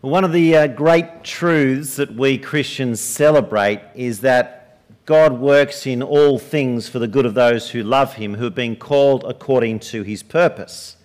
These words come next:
that he uses all circumstances to conform us into the image of his Son, our Lord Jesus. We Christians love this. We love this truth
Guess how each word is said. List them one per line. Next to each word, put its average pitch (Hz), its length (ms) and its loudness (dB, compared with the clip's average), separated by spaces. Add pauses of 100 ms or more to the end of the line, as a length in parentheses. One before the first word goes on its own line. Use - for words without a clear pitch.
(400)
that 156 120 2
he 151 60 0
uses 165 500 0
all 208 540 4
circumstances 151 1600 -2 (140)
to 143 160 -2
conform 160 500 -2
us 127 240 -2
into 123 240 -8
the 120 220 -10
image 120 420 -6 (360)
of 123 280 2
his 117 380 -8
Son, 104 720 -4
our 117 200 -2
Lord 110 300 -2
Jesus. 104 500 -10
We 190 120 0
Christians 147 500 -10
love 151 480 0
this. 95 420 -10
We 131 120 -4
love 185 400 0
this 139 200 -6
truth 110 400 -6